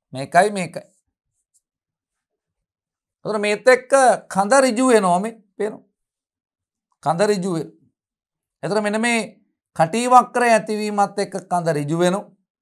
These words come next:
එවිට දරුවා මොකද පටන් ගන්න? ඉඳ ගන්න පටන් ගන්නවා. හිට ගන්න,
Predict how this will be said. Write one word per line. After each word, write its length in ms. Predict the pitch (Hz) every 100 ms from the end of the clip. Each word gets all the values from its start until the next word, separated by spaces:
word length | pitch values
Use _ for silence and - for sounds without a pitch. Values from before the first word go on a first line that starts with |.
| _ _ _ _ _ _
එවිට 260 | 165 185 185
දරුවා 340 | 165 165 175
මොකද 240 | 156 151 151
පටන් 380 | 151 143 170 170
ගන්න? 200 | 170 170 - _ _ _ _ -
ඉඳ 120 | 117
ගන්න 360 | 139 156 165 160
පටන් 300 | 170 180 180
ගන්නවා. 380 | 190 190 208 _ _ _ _ _ _ _ _ _ _ _ _
හිට 120 | 117 151
ගන්න, 460 | 156 185 196 208